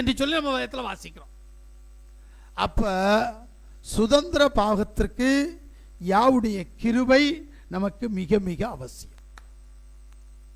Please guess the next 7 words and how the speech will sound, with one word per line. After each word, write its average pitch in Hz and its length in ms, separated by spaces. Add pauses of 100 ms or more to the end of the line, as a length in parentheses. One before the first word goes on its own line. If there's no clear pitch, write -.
(1800)
அவருடைய 196 340
பிள்ளை 247 220 (100)
ஆகணும்னா, 202 440 (520)
அவருடைய 208 260 (100)
ஊழியக்காரன் 240 520
ஆகணும்னா, 214 440 (460)
அவருடைய 196 260